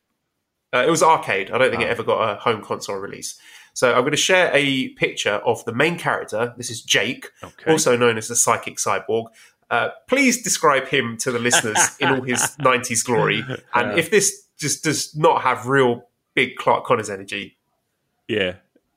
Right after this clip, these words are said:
Speaker 2: Yeah, yeah. This is Clark Connors if he had, like, metal arms, you know, like,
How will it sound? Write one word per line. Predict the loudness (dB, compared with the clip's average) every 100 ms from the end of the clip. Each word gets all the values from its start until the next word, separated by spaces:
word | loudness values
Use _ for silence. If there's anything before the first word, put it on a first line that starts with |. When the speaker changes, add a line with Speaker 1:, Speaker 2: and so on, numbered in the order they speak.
| _ -2
Speaker 2:
Yeah, | 0
yeah. | 2 0
This | 0 -8
is | -4
Clark | 2 2 2
Connors | 2 4 2 -2
if | -6
he | -2
had, | -2 0
like, | -2 -2 _
metal | -8 0 2 2 2
arms, | 0 0 -2 -6 -14 -18
you | -12 -4
know, | -2 0
like, | -2 -4